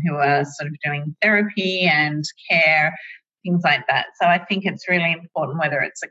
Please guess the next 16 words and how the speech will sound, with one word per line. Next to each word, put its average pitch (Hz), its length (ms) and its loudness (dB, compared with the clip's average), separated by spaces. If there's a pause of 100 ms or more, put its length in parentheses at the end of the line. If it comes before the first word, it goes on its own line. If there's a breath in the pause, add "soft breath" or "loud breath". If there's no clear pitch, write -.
(140)
couple, 170 560 -2 (480 soft breath)
um, 135 380 -6 (220)
for 170 100 -2
my 165 200 2
son 156 280 -2
and 156 140 -6
daughter, 151 300 0
it's 139 220 -2
been 156 220 -4
really 151 300 -2
important 151 540 -4
in 156 580 -6
bonding 160 380 -2
them 147 180 -2
as 147 260 -8
siblings. 196 300 -4